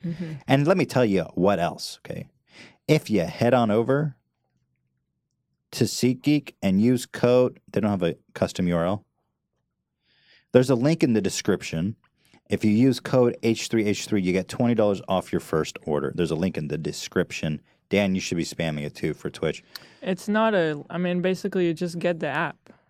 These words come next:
Speaker 2: You
Speaker 1: and
Speaker 2: download
Speaker 1: then
Speaker 2: the app and
Speaker 1: you,
Speaker 2: use code
Speaker 1: you put in the
Speaker 2: H three H three,
Speaker 1: code,
Speaker 2: yeah.
Speaker 1: yeah. It's not a custom
Speaker 2: Um,
Speaker 1: U R L.
Speaker 2: I'm actually a huge fan of SeatGeek because there's so many shitty, predatory, um,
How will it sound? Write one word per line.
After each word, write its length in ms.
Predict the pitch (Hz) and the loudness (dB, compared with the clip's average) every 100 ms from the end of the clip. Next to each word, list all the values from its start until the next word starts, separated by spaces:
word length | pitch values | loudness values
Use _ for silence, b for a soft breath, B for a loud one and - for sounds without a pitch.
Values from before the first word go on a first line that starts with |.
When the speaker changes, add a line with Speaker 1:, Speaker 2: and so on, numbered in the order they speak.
| _ _ - | _ _ 2
Speaker 2:
You 80 | 101 | 2
Speaker 1:
and 100 | 82 | 4
Speaker 2:
download 320 | 104 104 101 | 2 2 0
Speaker 1:
then 100 | - | 0
Speaker 2:
the 20 | |
app 140 | 90 87 | 0 2
and 80 | 180 | 4
Speaker 1:
you, 60 | |
Speaker 2:
use 140 | 175 - | 2 2
code 260 | - 175 170 | 0 2 2
Speaker 1:
you 100 | 170 | 2
put 200 | 180 170 | 2 2
in 140 | 160 | 2
the 60 | 156 | -2
Speaker 2:
H 60 | |
three 0 | |
H 0 | |
three, 100 | 147 170 | -2 -2
Speaker 1:
code, 160 | 151 | 0
Speaker 2:
yeah. 60 | 151 | -2
Speaker 1:
yeah. 220 | 156 147 151 _ | -4 -6 -14 _
It's 140 | - | -10
not 220 | 170 160 | -6 -4
a 60 | 156 | -6
custom 460 | - 156 190 165 156 | -6 0 0 0 -4
Speaker 2:
Um, 40 | |
Speaker 1:
U 120 | 156 | -6
R 140 | 151 151 | -8 -8
L. 200 | 156 151 _ _ - b b b b | -10 -14 _ _ -20 b b b b
Speaker 2:
I'm 120 | - 139 | 0 2
actually 300 | - 131 92 | 4 2 2
a 40 | |
huge 300 | 69 98 - | 2 0 0
fan 300 | - 80 69 | -2 -2 -4
of 240 | - 82 - | -2 -2 -2
SeatGeek 480 | - 80 - 71 - | -6 -4 -4 -6 -4
because 320 | 85 - 85 | -2 0 0
there's 220 | 82 82 | 0 -2
so 500 | - - 127 131 95 | -4 -4 0 2 2
many 500 | 82 92 101 78 73 _ _ _ _ _ _ _ - | 0 -2 -2 -6 -12 _ _ _ _ _ _ _ -10
shitty, 840 | - - 123 131 123 85 73 67 _ _ _ _ _ _ - | -8 2 4 4 2 -2 -6 -10 _ _ _ _ _ _ -18
predatory, 1080 | - 85 98 123 98 - 92 80 67 71 - _ _ _ _ _ _ _ _ _ _ | -4 2 4 4 0 0 0 0 -2 -8 -14 _ _ _ _ _ _ _ _ _ _
um, 520 | 85 78 67 - - | 0 0 -2 -8 -16